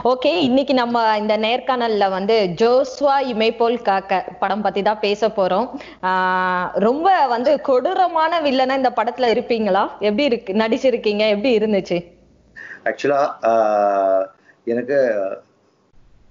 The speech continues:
Speaker 2: கொஞ்சம் டென்ஷன், கொஞ்சம், கொஞ்சம் நர்வஸ்னஸ் ஜாஸ்தி எனக்கு. ஏன்னா கௌதம் சார்,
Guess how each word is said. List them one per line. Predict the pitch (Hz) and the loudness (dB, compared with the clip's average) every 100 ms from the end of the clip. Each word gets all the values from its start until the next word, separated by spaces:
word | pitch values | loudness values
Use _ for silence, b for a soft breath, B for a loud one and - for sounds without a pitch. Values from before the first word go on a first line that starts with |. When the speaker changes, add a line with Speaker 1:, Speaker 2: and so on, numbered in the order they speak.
| - | -12
Speaker 2:
கொஞ்சம் | 135 117 | -8 -6
டென்ஷன், | 113 120 120 110 | -6 -6 -4 -6
கொஞ்சம், | 107 110 - | -4 -6 -6
கொஞ்சம் | 127 123 | -6 -2
நர்வஸ்னஸ் | 135 165 156 - - - | 0 0 -2 -8 -12 -4
ஜாஸ்தி | 104 - | -4 -4
எனக்கு. | 101 78 - 80 _ b b b b - | -8 -8 -12 -16 _ b b b b -10
ஏன்னா | |
கௌதம் | 104 113 110 110 107 | -6 -2 -2 -2 -6
சார், | 104 | -4